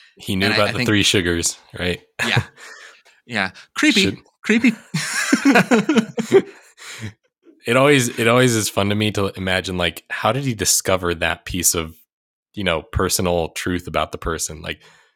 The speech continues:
Speaker 1: did he just ask them one time, like, "How many sugars do you prefer in your coffee?" <laughs> Like, or did she tell him in some other, I, I don't know.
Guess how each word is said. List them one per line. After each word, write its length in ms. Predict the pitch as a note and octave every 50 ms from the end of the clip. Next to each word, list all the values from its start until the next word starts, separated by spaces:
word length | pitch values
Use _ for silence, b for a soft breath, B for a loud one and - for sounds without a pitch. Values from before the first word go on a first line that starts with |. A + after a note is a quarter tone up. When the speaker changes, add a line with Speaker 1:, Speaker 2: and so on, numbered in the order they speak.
| b b b _ _ -
Speaker 1:
did 100 | - E2+
he 80 | F#2+ F#2+
just 320 | A2+ A2 - - _ _ _ -
ask 320 | D#2+ E2+ F2+ F2+ - -
them 200 | - A2+ A2 A2+
one 140 | A#2 A#2+ B2
time, 240 | - C#3+ C#3 C3+ B2+
like, 160 | G#2 F#2 -
"How 100 | - B2
many 140 | C3 C#3 C#3+
sugars 380 | C3+ - - C#3 A2+ G2 F2+ E2
do 120 | E2 F2
you 60 | F2 -
prefer 320 | - - - - F2+ E2
in 80 | E2 D#2+
your 80 | D2+
coffee?" 520 | - - E2+ D#2+ D#2 - - D#2+ D#2 E2+ - B B B
<laughs> 180 | B B - -
Like, 360 | - - - - - - _ B B B B A#2+ A2+ B -
or 160 | G#2+ G#2 G#2+
did 120 | G#2 G#2+ -
she 160 | - - G2+
tell 260 | - - A2+ G#2+ G#2
him 160 | A#2 A#2+ A#2 A2+
in 160 | A2 G#2+ G2+
some 220 | - - A2 G#2+
other, 320 | G#2+ G#2 G#2 G#2 G2+ G2 - -
I, 240 | - G2+ G#2 G#2 G2+
I 20 |
don't 100 | G2 G2
know. 160 | F#2+ F2 F2